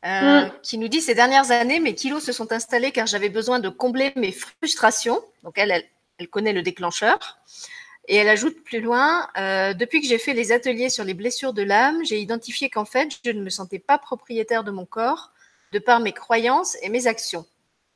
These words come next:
Speaker 1: Donc, ce serait intéressant, Madjigen, euh, peut-être d'i-, d'ici quelques temps, de, de, d'observer si tu remarques que grâce aux ateliers, t'as aussi, euh, perdu du poids.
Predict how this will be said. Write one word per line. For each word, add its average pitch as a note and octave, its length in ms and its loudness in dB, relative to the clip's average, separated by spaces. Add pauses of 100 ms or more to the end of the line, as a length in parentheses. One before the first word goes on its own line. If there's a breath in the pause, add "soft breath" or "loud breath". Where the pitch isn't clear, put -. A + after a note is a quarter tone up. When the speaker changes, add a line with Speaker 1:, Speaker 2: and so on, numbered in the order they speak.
(260)
Speaker 1:
Donc, E3 180 -10
ce - 100 -8
serait G3+ 140 -2
intéressant, G3 400 0
Madjigen, A3+ 560 0
euh, E3+ 920 0 (300)
peut-être F#3+ 240 -6
d'i-, E3 260 -14
d'ici G3 240 -10
quelques G3 300 0
temps, C4+ 180 4
de, G#3 240 0
de, F3+ 240 -6
d'observer G3+ 680 0 (400 loud breath)
si - 160 -14
tu - 140 -4
remarques G3+ 380 2
que B3 80 -2
grâce A3 280 4
aux A3+ 140 0
ateliers, G#3 420 -2
t'as A3+ 160 2
aussi, C4+ 360 -2
euh, G#3+ 120 0
perdu G3+ 300 -4
du B3 100 -6
poids. F3+ 280 -6